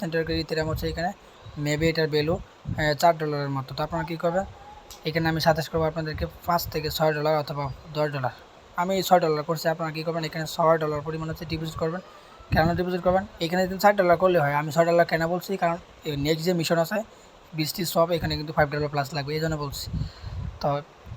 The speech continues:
এটা আপনারা কোথায় পাবেন? আপনারা Binance থেকে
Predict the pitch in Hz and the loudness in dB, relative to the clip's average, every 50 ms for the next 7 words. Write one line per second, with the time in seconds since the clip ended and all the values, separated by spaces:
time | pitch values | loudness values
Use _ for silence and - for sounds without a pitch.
0 | - - - - - - - - - - - - - - - - - - - - | -16 -16 -18 -16 -14 -14 -14 -14 -14 -16 -18 -20 -20 -16 -12 -10 -10 -10 -12 -10
1 | - 143 143 160 - - 170 165 165 185 - 190 180 170 175 180 202 202 170 151 | -6 -2 0 0 0 0 0 0 0 2 2 4 4 4 2 2 0 -2 -4 -6
2 | - 160 156 151 139 151 147 156 160 160 160 143 - - 175 160 - 208 | -6 -6 -6 -2 0 2 2 2 2 0 -2 -4 -4 -4 -6 -4 -4 -6